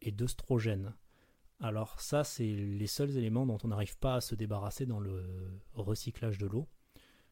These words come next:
Alors ces traces sont tout simplement dues au fait que certains individus jettent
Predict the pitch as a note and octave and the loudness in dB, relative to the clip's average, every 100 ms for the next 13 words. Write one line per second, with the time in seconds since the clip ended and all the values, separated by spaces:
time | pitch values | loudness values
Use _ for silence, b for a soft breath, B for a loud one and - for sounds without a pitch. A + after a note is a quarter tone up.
0 | B - G#2+ A2 - - A#2 - D3 - | B -4 0 0 0 0 0 -2 -4 -2
1 | - A2 - C3 - A#2+ A#2 A2 G#2+ A2+ | -2 -2 0 0 2 4 4 4 2 0
2 | C#3+ - - A2 - B2+ - G#2+ - - | -2 -2 -4 0 2 2 0 -4 -4 0
3 | C3+ B2 A#2 A#2 A2+ G#2+ A#2+ - b b | 4 4 4 2 0 0 -4 -6 b b
4 | b b b - - G#2 B2+ D#3 - - | b b b -8 0 4 4 4 -2 -16